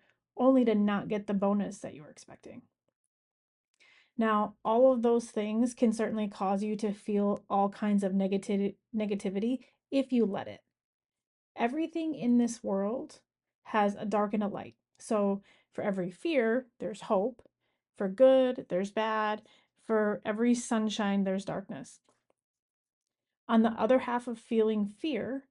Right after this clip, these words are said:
you can choose to feel hopeful. You can choose to feel whatever makes you feel most powerful. All you have to do is draw a line in the sand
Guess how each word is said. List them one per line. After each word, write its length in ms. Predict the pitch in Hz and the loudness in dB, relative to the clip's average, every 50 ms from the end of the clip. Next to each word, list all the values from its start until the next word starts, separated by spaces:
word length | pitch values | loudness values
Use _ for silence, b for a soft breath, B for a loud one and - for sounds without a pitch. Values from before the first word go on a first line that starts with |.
| _ _ _ _ _ _ _ _ _ _ _ _ _ _ - | _ _ _ _ _ _ _ _ _ _ _ _ _ _ -2
you 120 | 247 226 | -2 0
can 220 | 226 240 233 226 226 | 2 2 2 2 2
choose 720 | - - - - 330 311 262 226 214 220 220 226 - - _ - | 0 -4 -6 -4 -2 0 2 2 0 0 -2 -6 -8 -16 _ -12
to 100 | - 226 | -12 -8
feel 240 | 233 - 233 214 | -4 -2 -2 -2
hopeful. 520 | 214 - 220 196 - - - - - - _ _ _ _ _ _ b b b b b b b b | -2 -2 -4 -4 -4 -6 -12 -16 -16 -16 _ _ _ _ _ _ b b b b b b b b
You 120 | b 226 | b -4
can 200 | 220 240 220 214 | -2 0 -2 -2
choose 640 | 202 - - - 339 339 311 262 233 226 226 220 226 | -2 -6 -6 -4 -2 0 0 2 2 2 2 0 -2
to 100 | - 247 | -6 -10
feel 640 | 226 - - 311 294 277 220 208 220 226 240 262 254 _ _ _ _ _ - | -10 -8 -8 -6 -6 -4 -4 -6 -6 -8 -8 -10 -12 _ _ _ _ _ -6
whatever 320 | 226 214 220 214 226 220 | -4 -2 -2 0 0 0
makes 300 | 220 220 208 202 - - | 0 0 -2 -4 -6 -6
you 600 | 226 202 208 269 285 277 233 214 208 202 214 226 | -6 -4 0 0 2 2 2 2 0 0 -2 -4
feel 240 | - - - 220 208 | -8 -8 -4 -2 0
most 280 | 202 196 190 190 190 - | 0 0 -2 -2 -6 -10
powerful. 600 | - 180 - - - - - - - - - _ _ _ _ _ _ _ _ _ _ _ _ _ _ _ _ _ _ _ _ _ _ _ _ _ _ | -12 -12 -10 -12 -14 -16 -20 -20 -20 -20 -20 _ _ _ _ _ _ _ _ _ _ _ _ _ _ _ _ _ _ _ _ _ _ _ _ _ _
All 160 | - 214 220 233 | 0 2 4 4
you 140 | 233 240 | 4 4
have 140 | 240 226 226 | 2 2 0
to 100 | 233 220 | -2 -2
do 300 | 202 208 208 202 202 196 | -2 0 0 2 2 0
is 340 | - 208 196 190 185 185 - _ _ | 0 0 0 0 -2 -4 -6 _ _
draw 260 | - 208 196 196 208 | -6 -2 0 0 0
a 20 | 208 | 0
line 260 | 220 233 233 240 254 | -2 -2 -2 0 0
in 80 | 254 | 0
the 80 | 294 302 | 0 -2
sand 520 | 294 - - - - - - 262 247 - | -4 -8 -10 -10 -10 -8 -8 -10 -10 -10